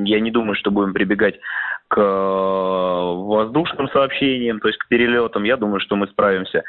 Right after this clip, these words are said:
на данном, на групповом этапе справимся с железнодорожными переездами. И,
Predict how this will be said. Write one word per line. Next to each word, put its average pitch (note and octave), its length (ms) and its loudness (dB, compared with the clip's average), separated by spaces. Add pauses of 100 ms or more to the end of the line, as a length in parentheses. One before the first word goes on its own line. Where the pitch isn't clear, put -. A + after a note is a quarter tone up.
(180)
на A#2 140 2
данном, F#2 360 -2
на G2+ 60 0
групповом G2+ 460 0
этапе F#2 280 -2
справимся F2+ 1040 0
с - 40 -6
железнодорожными C3 680 0
переездами. A2+ 720 0
И, G#2 420 -2